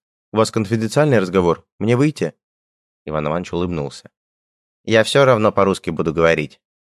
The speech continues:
Отец Йохан засмеялся. «О, я знаю русский. Пять слов. Балалайка, перестройка, Горби и еще вот К Г Б». Иван Иванович позвонил в Питер.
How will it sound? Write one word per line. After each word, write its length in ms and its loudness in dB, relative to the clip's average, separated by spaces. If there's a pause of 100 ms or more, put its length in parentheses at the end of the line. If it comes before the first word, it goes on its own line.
(360)
Отец 380 -4
Йохан 320 -4
засмеялся. 760 -2 (920)
«О, 340 2
я 280 4
знаю 380 4
русский. 480 0 (220)
Пять 200 2
слов. 400 0 (300)
Балалайка, 600 4
перестройка, 880 2
Горби 680 2 (200)
и 120 -2
еще 260 2
вот 300 2 (100)
К 140 4
Г 160 4
Б». 320 4 (1080)
Иван 240 0
Иванович 260 -2
позвонил 400 -2
в 120 -12
Питер. 360 -10